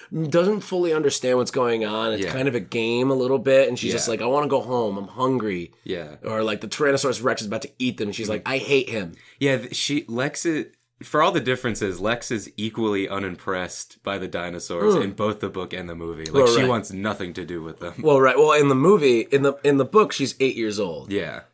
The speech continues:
Speaker 1: And in the movie, she's a vegetarian.
Speaker 2: Yeah.
Speaker 1: You know, so there's, like, the I Q level.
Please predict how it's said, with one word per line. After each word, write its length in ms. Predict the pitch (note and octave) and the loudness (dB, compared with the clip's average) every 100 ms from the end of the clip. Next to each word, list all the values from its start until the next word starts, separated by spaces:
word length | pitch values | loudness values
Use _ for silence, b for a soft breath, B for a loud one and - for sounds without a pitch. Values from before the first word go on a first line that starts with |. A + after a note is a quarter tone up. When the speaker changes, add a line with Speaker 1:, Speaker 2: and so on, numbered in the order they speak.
| - | -4
Speaker 1:
And 320 | B2+ B2 A#2 A#2+ | 0 2 2 2
in 100 | C3 | 2
the 80 | |
movie, 240 | C3 E3 C#3+ | 4 4 4
she's 160 | A2+ | 0
a 60 | A2 | 0
vegetarian. 640 | A2 F#2 - F#2+ D#2+ E2 - _ _ - B B | 0 0 -2 -6 -8 -14 -20 _ _ -20 B B
Speaker 2:
Yeah. 320 | B F#2+ D#2+ - | B -6 -6 -8
Speaker 1:
You 100 | - | -8
know, 120 | G2 | -6
so 160 | F#2+ A2 | -4 -2
there's, 160 | A2 A2+ | -2 -2
like, 100 | G#2+ | -4
the 120 | A2 | -2
I 120 | B2+ | -2
Q 240 | A2+ - B2 | -2 -2 0
level. 440 | A2 F#2+ F#2 E2+ | 0 0 -4 -6